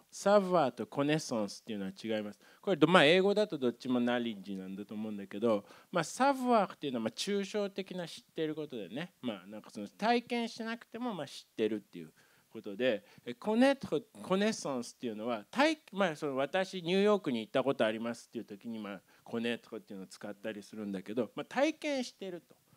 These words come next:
で、まあ、体験して知ってることっていうか、体験することっていうか、まあ、そ-、そ-、それで、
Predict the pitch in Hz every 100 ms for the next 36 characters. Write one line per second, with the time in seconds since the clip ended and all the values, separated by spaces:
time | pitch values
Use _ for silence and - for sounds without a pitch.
0 | _ - - 247 131 - - - 202 156
1 | 131 220 254 247 269 269 247 339 302 -
2 | - 117 101 101 95 95 - 90 - -
3 | 233 254 254 254 240 208 - - - -
4 | 160 156 151 - 123 - 92 76 113 -
5 | - - - 180 147 160 190 - 214 175
6 | 226 208 240 175